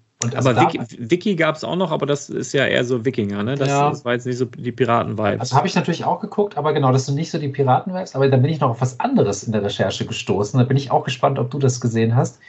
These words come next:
Speaker 1: oder ob du das für dich so als Meilenstein ansiehst. Ähm, Tim und Struppi.
Speaker 2: Ähm.
Speaker 1: Die haben nämlich ja auch verschiedene Abenteuer mit den Azteken und die haben wir überall, die waren ja
Speaker 2: Ja.
Speaker 1: überall, im
Speaker 2: Ja,
Speaker 1: Weltraum
Speaker 2: ja.
Speaker 1: waren die auch, aber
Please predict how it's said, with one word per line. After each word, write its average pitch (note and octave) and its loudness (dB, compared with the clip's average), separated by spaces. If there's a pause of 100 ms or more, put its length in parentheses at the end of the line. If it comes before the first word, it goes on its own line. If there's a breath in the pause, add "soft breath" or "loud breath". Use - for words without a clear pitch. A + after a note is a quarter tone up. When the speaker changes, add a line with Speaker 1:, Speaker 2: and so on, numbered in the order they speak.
(260 loud breath)
Speaker 1:
oder A2 0
ob - -8
du A#2+ 2
das - 0 (260)
für - -2
dich B2+ 2
so A2+ -2
als G#2+ -2
Meilenstein A2 2
ansiehst. B2+ -2 (720 soft breath)
Ähm, A2+ 2 (220)
Tim G3+ 2
und B2+ 2
Struppi. - -6 (1700 soft breath)
Speaker 2:
Ähm. C3 2 (380 loud breath)
Speaker 1:
Die A#2+ 4
haben D3+ 2
nämlich D#3+ -4
ja C3 2
auch B2+ -2
verschiedene C#3+ -4
Abenteuer B2 0
mit G2+ -2
den - -8
Azteken B2+ 0
und G#2 -6
die G#2 2
haben G2+ -4
wir G#2+ 2
überall, F2+ 2
die G2+ -6
waren G#2 0
ja A2 2
Speaker 2:
Ja. A#2 2
Speaker 1:
überall, A2 -2
im G#2 -10
Speaker 2:
Ja, A#2 0
Speaker 1:
Weltraum A#2 4
Speaker 2:
ja. A2 -2
Speaker 1:
waren A2 0
die G#2+ -8
auch, D#3 2
aber B2 0